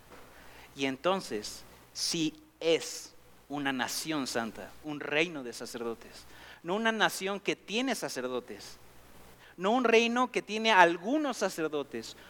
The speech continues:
una nación de sacerdotes. El Señor, aquel que llama, consagra para sí.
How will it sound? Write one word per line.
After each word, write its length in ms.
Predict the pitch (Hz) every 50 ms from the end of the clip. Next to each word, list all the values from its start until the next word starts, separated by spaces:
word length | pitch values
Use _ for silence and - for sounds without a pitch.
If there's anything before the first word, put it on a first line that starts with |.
| - - -
una 280 | 160 165 185 196 190 190
nación 760 | 190 180 160 147 135 - - - - 196 208 208 208 208 196
de 100 | 165 143
sacerdotes. 840 | - 139 123 - 127 123 120 123 113 - - - - - - - - - - - - - - - - - - - - - - - - - - - - - - - -
El 80 | 156 147
Señor, 320 | - 170 175 180 202 208 -
aquel 420 | 160 165 - - 208 220 240 214
que 140 | - 226 214
llama, 560 | 165 - 202 233 240 220 180 151 147 147 143 - -
consagra 760 | - 151 160 160 156 - - 202 202 214 208 208 196 190
para 220 | - 175 165 151 143
sí. 320 | - - 220 214 175 127